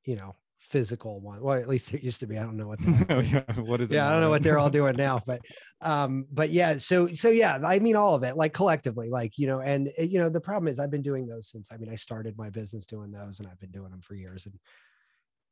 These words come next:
Speaker 1: you know, I don't know, they were fun for a while, and, you know, free wine and, you know,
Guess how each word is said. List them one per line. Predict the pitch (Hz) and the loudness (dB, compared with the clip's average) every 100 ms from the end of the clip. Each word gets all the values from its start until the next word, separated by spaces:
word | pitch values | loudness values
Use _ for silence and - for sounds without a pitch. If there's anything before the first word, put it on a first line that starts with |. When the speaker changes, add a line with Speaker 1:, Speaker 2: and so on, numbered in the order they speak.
| _ | _
Speaker 1:
you | 220 | 0
know, | 214 156 - _ _ - | 2 0 -2 _ _ -4
I | 226 | 0
don't | 240 | 4
know, | 160 170 | 4 2
they | 208 | 2
were | 233 | 2
fun | 190 202 208 220 165 - _ | 2 2 2 2 -2 -8 _
for | - 208 | -4 0
a | 160 | 2
while, | 139 143 185 185 | 2 2 2 2
and, | 147 147 | 2 0
you | 170 | -2
know, | 135 139 | -2 -2
free | 147 - 165 151 | -8 -4 0 2
wine | 135 139 147 143 | 2 2 2 2
and, | 123 120 120 127 | 0 -4 -6 -4
you | 135 | -2
know, | 123 127 131 | -2 -6 -8